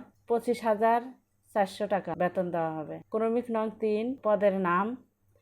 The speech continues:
ক্রেডিট অফিসার, গ্রেড দুই। শিক্ষাগত যোগ্যতা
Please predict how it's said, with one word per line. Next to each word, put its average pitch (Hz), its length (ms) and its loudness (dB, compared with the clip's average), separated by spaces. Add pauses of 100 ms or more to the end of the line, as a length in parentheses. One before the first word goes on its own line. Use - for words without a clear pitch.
(200)
ক্রেডিট 226 360 2
অফিসার, 190 520 0 (560)
গ্রেড 185 380 2 (140)
দুই। 180 420 -2 (120)
শিক্ষাগত 247 500 0
যোগ্যতা 202 680 0